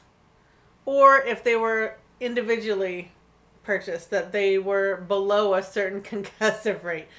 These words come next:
If they were back in the day where the, the biggest thing you could get were the mortars that shoot up in the air and blow into a, into a,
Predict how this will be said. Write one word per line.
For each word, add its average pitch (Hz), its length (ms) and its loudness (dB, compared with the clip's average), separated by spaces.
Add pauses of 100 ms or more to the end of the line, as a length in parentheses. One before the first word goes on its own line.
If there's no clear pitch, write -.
(200)
If 196 140 -8
they 262 100 -2
were 277 160 2
back 247 300 0
in 247 80 -6
the 226 80 -4
day 226 280 0
where 196 220 2
the, 190 220 0 (340)
the 214 120 0
biggest 254 360 2
thing 254 160 -4
you 240 80 -2
could 214 180 -10
get 226 240 2
were 220 120 -2
the 196 120 -2
mortars 208 460 0
that 190 140 -8
shoot 233 240 -8
up 220 180 -2
in 202 80 -6
the 196 140 -2
air 190 160 0
and 180 100 -6
blow 190 280 0
into 190 340 -2
a, 170 160 -6 (880)
into 190 400 -6
a, 170 320 -6